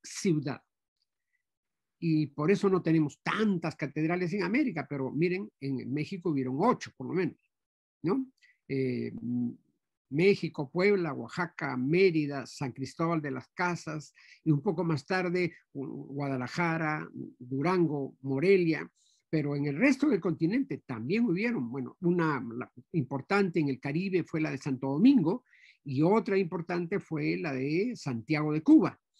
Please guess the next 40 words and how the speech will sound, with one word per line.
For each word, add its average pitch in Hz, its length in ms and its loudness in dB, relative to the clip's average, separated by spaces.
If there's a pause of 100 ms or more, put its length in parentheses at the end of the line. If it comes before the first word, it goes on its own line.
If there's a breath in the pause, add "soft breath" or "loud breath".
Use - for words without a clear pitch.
(560 soft breath)
Eh, 135 460 -2 (340)
bajando 208 540 2
un 165 160 4
poco, 196 340 0
por 143 140 -6
supuesto, 165 580 -2
ya 160 240 0
desde 160 220 0
el 123 100 -6
siglo 175 240 -2
dieciséis 151 380 -2
teníamos 151 360 -4
catedral 139 460 -4
en 160 100 0
Santa 127 280 -6
Fe 139 160 -6
de 131 80 -4
Bogotá, 131 580 -4
hubo 160 240 4
otra 165 220 0
en 120 80 -2
Quito, 175 380 -2
donde 135 200 0
había 151 220 0
una 160 180 2
audiencia, 170 640 -4 (540 loud breath)
y 151 300 4
en 139 80 2
el 135 460 2
Virreinato 143 580 2
del 165 120 0
Perú 175 340 0
hubieron 156 360 2
varias, 160 680 -4
en 139 220 -4
Trujillo, 196 600 2
en 147 100 -2
Cajamarca, 180 880 -2
en 131 160 -4
Lima, 190 600 2